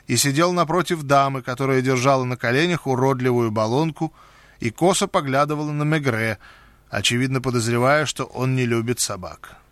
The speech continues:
В это самое время Шарлотта, как и каждую ночь, села в такси. Шофёр, обслуживавший главным образом посетителей «Пеликана»,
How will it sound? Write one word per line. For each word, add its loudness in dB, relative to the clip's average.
В 2
это 2
самое 2
время 2
Шарлотта, 0
как 0
и -4
каждую 0
ночь, 0
села 2
в -12
такси. -4
Шофёр, 2
обслуживавший -2
главным 2
образом -2
посетителей -4
«Пеликана», 0